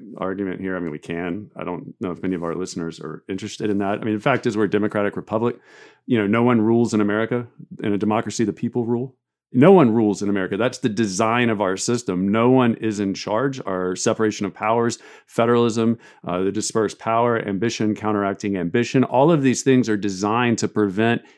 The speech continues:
anyone from being in charge. As we know, Federalist forty-seven, the, uh, founders were very specific when they talked about tyranny. Tyranny was the concentration of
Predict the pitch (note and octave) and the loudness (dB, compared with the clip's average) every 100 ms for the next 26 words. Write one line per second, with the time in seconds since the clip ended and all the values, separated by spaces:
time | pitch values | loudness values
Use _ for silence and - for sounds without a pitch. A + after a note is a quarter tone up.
0 | _ C3+ B2+ C3 A#2+ A2+ - G#2 G2+ G2 | _ 2 6 6 4 0 0 0 0 0
1 | G2+ C#3+ D3 G2 G#2 G2+ A2 G#2+ A#2+ A2+ | -2 0 0 0 -2 -2 0 2 2 2
2 | A2+ A2+ - A#2+ A2 - A#2+ C#3 C3+ G#2 | 2 2 0 -2 -2 -2 0 4 4 2
3 | - A2 - A#2+ B2+ C#3+ C3 A#2+ C3+ C3+ | -4 -4 0 2 4 4 2 2 4 2
4 | - - - A#2+ - D#3+ A#2 G#2+ A2 G#2+ | 0 -16 -6 -4 2 2 2 0 0 -2
5 | - G#2+ A2 - - A#2 A2+ A#2 - - | -2 -2 -2 -4 -4 -2 0 -2 -2 0
6 | D#3 B2+ D2+ - - - C3+ C#3+ C#3 A#2+ | 2 2 0 -10 -20 0 6 8 8 4
7 | - B2+ B2+ A#2 B2+ B2 B2 | 2 2 2 4 2 4 0